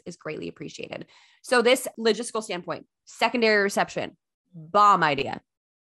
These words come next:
You get two parties. Like, that's awesome. Now, obviously, if you're funding both parties, that adds a little bit of chaos to the financial situation.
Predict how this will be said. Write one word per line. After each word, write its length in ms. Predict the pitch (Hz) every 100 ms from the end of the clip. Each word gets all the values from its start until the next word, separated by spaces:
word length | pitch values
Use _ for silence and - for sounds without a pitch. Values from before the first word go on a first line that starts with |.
| -
You 140 | 226
get 120 | 233
two 140 | 254 220
parties. 360 | 180 - - _ _ _ _ _ _ -
Like, 200 | 202 196
that's 220 | - 233 233
awesome. 280 | 165 - - - - -
Now, 260 | 214 165 -
obviously, 300 | 180 151 -
if 80 | 139
you're 100 | 151
funding 300 | 143 185 165
both 180 | 165 135
parties, 260 | 151 127 143
that 180 | - -
adds 220 | 180 160
a 60 | 135
little 260 | 143 170 165
bit 140 | 160
of 60 | -
chaos 320 | 170 156 131
to 100 | -
the 80 | 170
financial 380 | 160 160 165 165
situation. 520 | 165 165 151 160 160